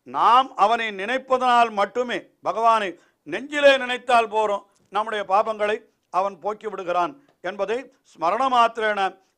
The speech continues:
சமஸ்த பாபான் ஹீனஸ்தீதி சிம்ஹா என்று அப்படி அர்த்தம் சொன்னார். இந்த திருநாமம் சிம்ஹா என்பதற்கு வேறு அர்த்தம் சொல்ல வேண்டிய அவசியமே இல்லை. அதுதான், ஓ, ஏற்கனவே ஆதிசங்கர பகவத்பாதர்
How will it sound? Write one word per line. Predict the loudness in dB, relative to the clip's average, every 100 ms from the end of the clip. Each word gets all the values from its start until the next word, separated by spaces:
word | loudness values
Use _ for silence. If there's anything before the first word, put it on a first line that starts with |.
| _
சமஸ்த | -6 -4 -2 -2 0
பாபான் | 2 2 4 2 0 -10 _ _ -8
ஹீனஸ்தீதி | -2 -2 -2 -6 -10 -8 -10 -10 _ _ _
சிம்ஹா | -16 -4 0 2 0 -2 _ _ _
என்று | -12 -8 -6
அப்படி | -4 -2
அர்த்தம் | -2 -2 -6
சொன்னார். | -6 -6 -6 -10 _ _ _ _ _ _ _ _ _
இந்த | -14 -8 -6
திருநாமம் | -6 -4 0 0 0 -6 _ _ _ _ -18
சிம்ஹா | -4 4 6 6 4
என்பதற்கு | 0 -4 -6 -4 -6 -6 _ _
வேறு | -8 -4 0
அர்த்தம் | 0 -2 -6
சொல்ல | -6 -4
வேண்டிய | -4 -6 -4
அவசியமே | -4 -4 -8 -8 -8
இல்லை. | -6 -6 -8 _ _ _
அதுதான், | -2 0 2 0 -2 _ _ _ _
ஓ, | -14 -14 _ -20 -20 -20
ஏற்கனவே | -12 -4 -2 -2 -6 -4 -4 -4 -10 _ -2
ஆதிசங்கர | 0 0 -2 -8 -6
பகவத்பாதர் | -6 -6 -6 -2 0 0 -4